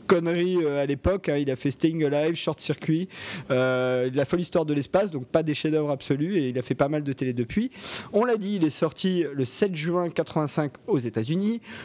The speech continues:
le quatre décembre quatre-vingt-cinq en France, et d'ailleurs ce qui est amusant, c'est que ces trois films sont sortis en été aux États-Unis,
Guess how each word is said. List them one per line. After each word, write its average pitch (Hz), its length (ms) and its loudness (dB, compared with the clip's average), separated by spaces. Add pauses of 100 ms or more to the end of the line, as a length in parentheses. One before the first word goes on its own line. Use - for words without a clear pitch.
(120)
le 139 140 4
quatre 180 380 0
décembre 165 400 0
quatre-vingt-cinq 147 640 0
en 123 80 0
France, 226 280 0
et 175 100 2
d'ailleurs 151 240 2
ce - 40 -16
qui - 100 2
est - 20 2
amusant, 156 260 0
c'est - 140 -8
que - 60 -10
ces 131 100 0
trois 165 200 2
films 180 180 -6
sont 151 140 -6
sortis - 400 -2 (100)
en 202 140 4
été 196 200 0
aux 175 60 0
États-Unis, 151 560 0